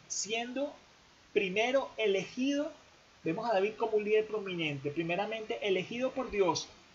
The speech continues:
pero luego exaltado por el pueblo y finalmente reconocido y victorioso por donde quiera. Dios, el pueblo y por todas las naciones fue conocido David. Fue elegido por Dios.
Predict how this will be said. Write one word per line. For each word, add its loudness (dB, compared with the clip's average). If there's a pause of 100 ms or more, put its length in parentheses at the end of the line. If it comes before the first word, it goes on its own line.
(240)
pero 4
luego 6
exaltado 4
por -2
el 4
pueblo 6
y -2
finalmente -2
reconocido 4 (180)
y 0
victorioso 6 (200)
por 4
donde -2
quiera. 2
Dios, 6 (100)
el 2
pueblo 2 (320)
y -2
por 4
todas 6
las 0
naciones 0
fue 4
conocido 4
David. 4 (840)
Fue 6
elegido 6
por 4
Dios. 4